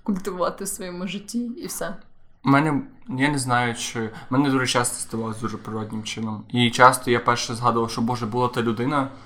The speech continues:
Speaker 2: в моєму житті, а де вона зараз?" Потім згадував, що, "А,
Speaker 1: Мгм.
Speaker 2: Боже, було стільки дебільних речей, незрозумілих від тієї людини, і радий, що зараз її нема". Але в мене, власне, е, чи-, одна з причин моїх було запропонувати цю тему подкасту,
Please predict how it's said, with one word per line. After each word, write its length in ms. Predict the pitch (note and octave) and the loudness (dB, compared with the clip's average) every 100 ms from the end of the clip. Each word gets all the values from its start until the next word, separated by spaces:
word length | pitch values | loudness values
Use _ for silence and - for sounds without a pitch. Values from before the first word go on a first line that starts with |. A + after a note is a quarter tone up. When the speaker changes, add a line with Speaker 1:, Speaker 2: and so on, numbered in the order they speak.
| - | -10
Speaker 2:
в 40 | - | 0
моєму 160 | A#2 | 0
житті, 260 | A2+ A2 D3 | 0 -2 0
а 60 | B2 | 4
де 100 | A#2+ | 4
вона 200 | A#2+ A2+ | 4 2
зараз?" 320 | A#2 B2+ B2+ | 2 2 0
Потім 280 | - A#2 A2+ | -2 -2 0
згадував, 380 | A#2 A2+ A2+ | 2 2 2
що, 140 | A2 C3+ | 0 2
"А, 140 | B2 A2 | 4 4
Speaker 1:
Мгм. 120 | A2+ | 4
Speaker 2:
Боже, 200 | A2 G#2+ | 0 -4
було 240 | A2 A2 A2+ | -6 -8 -8
стільки 280 | - A#2 A2 A2 | -8 -8 -8 -6
дебільних 440 | A2+ A#2 A#2 A2 | -4 -2 -2 -4
речей, 300 | A2+ - A#2+ | -6 -4 -2
незрозумілих 680 | C3 A2+ A2 A2 A2 A2 A2 G#2+ | -2 -4 -4 -2 -2 -2 -6 -10
від 80 | A2 | -10
тієї 240 | - A2+ | -4 -4
людини, 260 | G#2+ B2+ B2+ | 0 2 4
і 60 | A2 | 2
радий, 200 | A2 G#2+ | 0 -4
що 140 | - | -8
зараз 300 | A2 A2 - | -8 -8 -6
її 80 | A#2 | -2
нема". 280 | A#2 A2+ - - - - - - - - | 2 2 0 -16 -20 -20 -20 -20 -20 -6
Але 180 | - B2+ | 4 8
в 40 | |
мене, 340 | C3 C3+ D3+ C3+ - - _ _ - - | 8 6 2 -2 -6 -20 _ _ -20 -8
власне, 760 | - B2 B2+ - B2 A#2 A2 - - - _ _ - A#2 G#2 - | 2 4 4 0 0 0 -2 -6 -20 -20 _ _ -10 -10 -10 -4
е, 320 | A#2+ A2+ A2 - | 0 2 0 -4
чи-, 180 | - - C3+ - - - | -6 -6 -10 -12 -16 -10
одна 300 | C3 C3+ C#3 | 0 6 6
з 180 | C3 - | 4 -2
причин 480 | - A#2+ A#2+ B2+ A#2 | -4 -2 0 0 0
моїх 680 | A2+ A#2 A#2 A2 G#2+ - - | 0 -2 -2 -2 -6 -10 -12
було 260 | C#3 B2 A2 | -8 -6 -4
запропонувати 560 | A2+ A#2 A2+ A2+ A2+ | -6 -6 -4 -4 -6
цю 140 | G#2 - | -8 -4
тему 200 | A#2 A2 | -2 -4
подкасту, 540 | - - D#3+ - D3 | -8 0 2 2 -2